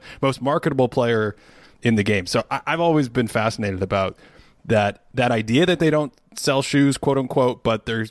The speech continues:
does seem to be, uh, ebbs and flows to what people are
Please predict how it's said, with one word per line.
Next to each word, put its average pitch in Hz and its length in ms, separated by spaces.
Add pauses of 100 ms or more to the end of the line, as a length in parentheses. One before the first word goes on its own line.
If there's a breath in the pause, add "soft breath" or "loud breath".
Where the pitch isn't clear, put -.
(120)
does 139 220
seem 147 240
to 135 120
be, 117 360
uh, 101 240 (500 soft breath)
ebbs 127 300
and 123 160
flows 120 480
to - 80
what 104 220
people 110 340
are 101 360